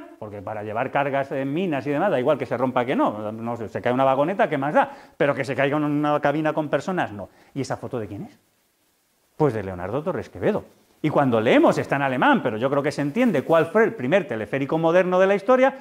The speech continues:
porque gente que se tira en una tirolina, pues todo lo hemos hecho, pero eso no es un teleférico, esto tiene que tener un visado de seguridad, certificación del Ministerio de Industria.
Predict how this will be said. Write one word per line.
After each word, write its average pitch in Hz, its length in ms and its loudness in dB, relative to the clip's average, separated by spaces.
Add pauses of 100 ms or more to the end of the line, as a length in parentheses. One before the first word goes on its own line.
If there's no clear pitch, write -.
(200)
porque 123 240 -6
gente 151 320 -2
que 165 80 -2
se 170 140 -2
tira 180 180 2
en 185 60 -2
una 180 120 0
tirolina, 208 480 4
pues 151 220 0
todo 185 180 2
lo 156 60 4
hemos 120 240 0
hecho, 160 400 0
pero 113 120 -2
eso 123 100 -2
no 202 100 4
es 160 60 2
un 135 100 0
teleférico, 110 640 0
esto - 100 -14
tiene 117 160 -8
que 110 80 -6
tener 123 100 -2
un 113 120 -4
visado 117 400 0
de 113 80 -4
seguridad, 165 840 2
certificación 123 720 -8
del 120 100 -4
Ministerio 120 360 -4
de 147 40 -4
Industria. 240 420 2